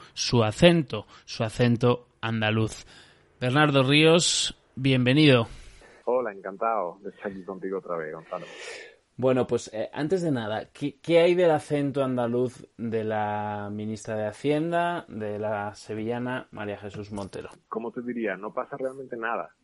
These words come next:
Speaker 2: porque <laughs> no hay, no hay una manera de responder de forma breve a,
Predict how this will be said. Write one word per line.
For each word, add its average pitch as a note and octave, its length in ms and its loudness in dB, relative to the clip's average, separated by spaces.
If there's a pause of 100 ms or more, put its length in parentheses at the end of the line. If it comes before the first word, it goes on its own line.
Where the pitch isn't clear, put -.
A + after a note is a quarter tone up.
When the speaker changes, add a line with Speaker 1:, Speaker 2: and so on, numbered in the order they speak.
Speaker 2:
porque G#2 500 -6 (160)
<laughs> D3+ 180 -8
no B2+ 120 -10
hay, C#3+ 200 -8
no C3 120 -8
hay C3+ 60 -6
una C#3+ 120 -8
manera B2 540 -4
de G2+ 80 -8
responder G#2 720 -8
de G#2+ 80 -8
forma G2+ 340 -10
breve G2 340 -8
a, F2+ 120 -6